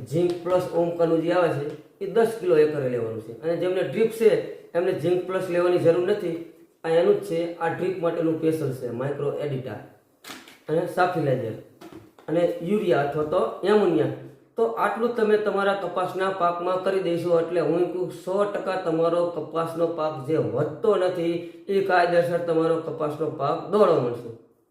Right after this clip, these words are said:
તમારે અખતરો કરવો હોય તો એકાદ બે હાયરું, એટલે કે ચોપનના ભરદે વાવેલું હોય કે જે ભરદે વાવેલું હોય,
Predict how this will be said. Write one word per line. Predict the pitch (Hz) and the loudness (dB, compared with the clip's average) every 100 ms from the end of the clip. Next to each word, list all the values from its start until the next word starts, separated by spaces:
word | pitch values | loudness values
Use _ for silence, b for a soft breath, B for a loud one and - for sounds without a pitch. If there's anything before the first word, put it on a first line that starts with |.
| _ _ 170 | _ _ -4
તમારે | 190 196 | -2 0
અખતરો | 180 190 190 208 | 0 -2 -2 -2
કરવો | 175 190 175 | -2 0 2
હોય | 156 156 | 2 0
તો | 190 202 - 175 | 0 0 0 -4
એકાદ | 180 190 165 | -2 -2 0
બે | 165 175 180 - - - _ _ - | 4 6 4 -2 -10 -20 _ _ -2
હાયરું, | 175 180 135 - | 2 2 0 -4
એટલે | 175 | -4
કે | 190 170 | -4 0
ચોપનના | 170 - 180 170 | 0 0 0 2
ભરદે | 156 165 | 2 2
વાવેલું | 160 160 151 139 123 | 4 4 2 2 0
હોય | 123 | -2
કે | 123 | -4
જે | 160 165 | 2 2
ભરદે | 165 165 147 | 4 2 2
વાવેલું | 139 135 | 2 0
હોય, | 143 | 0